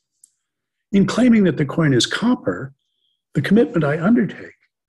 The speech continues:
the responsibility I acknowledge, is not determined just by my attitudes. I've made myself responsible to the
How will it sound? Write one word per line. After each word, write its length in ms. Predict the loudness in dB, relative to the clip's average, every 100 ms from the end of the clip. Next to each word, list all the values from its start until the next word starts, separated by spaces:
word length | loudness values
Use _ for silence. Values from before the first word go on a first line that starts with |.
| _ _
the 60 | -4
responsibility 840 | -4 -4 -4 -4 -4 -4 -2 -4
I 100 | -4
acknowledge, 680 | -6 -8 -6 -6 -8 -12 -10
is 140 | -8
not 180 | -8 -8
determined 500 | -8 -6 -6 -6 -8
just 220 | -12 -12
by 140 | -10 -8
my 240 | -8 -10
attitudes. 920 | -10 -10 -8 -12 -16 -20 _ -20 -20 _ _ _ _ _ _ -10
I've 180 | -8 -6
made 200 | -6 -6
myself 440 | -8 -8 -10 -10
responsible 640 | -12 -8 -8 -8 -10 -12
to 100 | -12
the 140 | -14